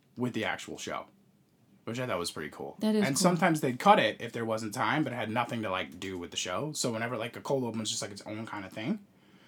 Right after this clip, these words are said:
Speaker 1: 'Cause I know now on T V, the cold open is huge. Like, you, you're there before the credits 'cause you wanna kinda see, like, okay, like, how's
Speaker 2: Oh,
Speaker 1: this
Speaker 2: like,
Speaker 1: gonna connect
Speaker 2: like,
Speaker 1: it?
Speaker 2: like Succession.
Speaker 1: Like
Speaker 2: It's like,
Speaker 1: Succession,
Speaker 2: "Oh my
Speaker 1: like,
Speaker 2: God,
Speaker 1: like
Speaker 2: something
Speaker 1: Game of
Speaker 2: crazy."
Speaker 1: Thrones, like, all these things. Like, when
Speaker 2: Yep.
Speaker 1: they have that cold open, if they have a cold open, and you're like, "Okay, well, this is gonna, you know, all right, hey, we're gonna be dealing with this character."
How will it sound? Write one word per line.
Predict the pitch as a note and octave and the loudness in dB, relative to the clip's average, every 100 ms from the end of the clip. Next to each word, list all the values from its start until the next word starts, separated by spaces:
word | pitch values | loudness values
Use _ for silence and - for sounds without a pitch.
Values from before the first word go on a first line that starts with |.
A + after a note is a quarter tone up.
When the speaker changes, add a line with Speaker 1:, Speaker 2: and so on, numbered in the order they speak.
| - - - | -20 -20 0
Speaker 1:
'Cause | D#3+ | 4
I | D#3+ | 6
know | D3+ | 6
now | C#3+ G3+ F3 | 6 6 6
on | C3 | 4
T | D#3+ | 2
V, | D#3 G3 | 4 4
the | C3 | 4
cold | - D#3 | 2 2
open | D3 B2 | 2 -4
is | F#2 | -2
huge. | A3+ B3 - | 2 2 0
Like, | A2 - | -12 -12
you, | - - - - - - - - | -14 -16 -20 -20 -20 -20 -12 0
you're | C3+ | 8
there | F#3 F#3 | 10 10
before | C#3 - D3+ | 10 6 6
the | C3+ | 6
credits | E3 D#3 - | 4 2 -2
'cause | - A2+ | -6 -4
you | A#2 | -2
wanna | B2 B2 B2+ | 0 0 0
kinda | C#3 A#2 | 0 0
see, | G#2 B2 B2+ C3 | -2 0 2 2
like, | G#2 F2+ - - | 2 -2 -4 -2
okay, | D#3 C3+ G#2+ | -2 0 -2
like, | G#2 | -2
how's | - A#3+ G#3+ | 8 10 10
Speaker 2:
Oh, | G3 | 10
Speaker 1:
this | F#3 | 8
Speaker 2:
like, | D#3 | 6
Speaker 1:
gonna | B2+ | 0
connect | - G#3 | 2 6
Speaker 2:
like, | G#3+ G3 | 6 6
Speaker 1:
it? | - | 2
Speaker 2:
like | F#3+ F#3 | 2 2
Succession. | G3+ - G#3 G3+ - | -2 2 4 4 2
Speaker 1:
Like | |
Speaker 2:
It's | D3+ D#3 F3 | 2 4 6
like, | E3+ | 6
Speaker 1:
Succession, | D#3+ F3 | 6 6
Speaker 2:
"Oh | E3 | 6
my | |
Speaker 1:
like, | D#3 | 6
Speaker 2:
God, | E3 | 4
Speaker 1:
like | E3 | 4
Speaker 2:
something | F#3 F3 | 2 2
Speaker 1:
Game | D#3 C#3+ | 4 4
of | D#3 | 6
Speaker 2:
crazy." | |
Speaker 1:
Thrones, | F3+ G3 F#3 | 10 10 10
like, | D#3+ | 6
all | F3 | 6
these | D#3+ | 6
things. | A3 G#3 C3+ | 4 2 2
Like, | B2 | 2
when | G#3 | 4
Speaker 2:
Yep. | |
Speaker 1:
they | A3 | 4
have | D3+ | 2
that | D3+ | 2
cold | - E3 | 6 8
open, | D#3+ D#3+ E3 D#3+ | 8 8 6 6
if | C#3+ | 4
they | C#3 | 2
have | C3+ C#3+ | 2 2
a | D#3 | 4
cold | D#3+ D3+ | 6 6
open, | D3 C3+ | 4 2
and | |
you're | B2 | 0
like, | A2+ A#2 | 0 0
"Okay, | D#3 F3+ A#2+ | 4 4 4
well, | G2+ | 0
this | B2+ | -4
is | D3 | -4
gonna, | C3+ C3 B2 | 2 2 2
you | C3+ | 0
know, | A#2 | 0
all | A#2+ | 0
right, | C3 | 2
hey, | C#3 | 2
we're | C#3+ A#2+ | 2 4
gonna | A2+ | 2
be | A2+ | 2
dealing | A#2+ B2+ | 2 2
with | A#2+ | 2
this | C3+ | 0
character." | D3+ G#3 - | 4 4 2